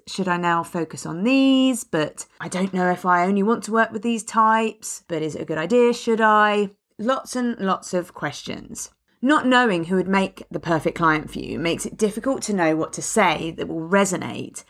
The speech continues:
And this is the thing that can make a massive impact to you, your marketing, the connections you make, your business decisions. It's so important to get to know this person as much as you possibly can.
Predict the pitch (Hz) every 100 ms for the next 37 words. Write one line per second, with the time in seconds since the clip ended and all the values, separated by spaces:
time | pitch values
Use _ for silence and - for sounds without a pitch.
0 | 214 208 208 208 262 277 233 208 - 208
1 | 165 151 151 - 170 - 180 180 165 165
2 | 180 185 220 220 - 175 175 170 160 147
3 | - - - - - 175 233 254 247 247
4 | 240 175 165 202 208 196 - 208 202 196
5 | 202 190 185 202 220 - 214 196 214 214
6 | 208 202 202 - 175 160 196 196 202 -
7 | 190 202 185 190 185 180 180 175 - _
8 | _ - 208 - - 233 254 254 220 202
9 | 196 180 165 - 180 202 202 - 185 185
10 | 175 175 170 165 - 180 - - 190 196
11 | 190 - - 165 - 160 170 170 - 175
12 | 170 160 170 - 170 - 160 151 147 156
13 | 147 139 127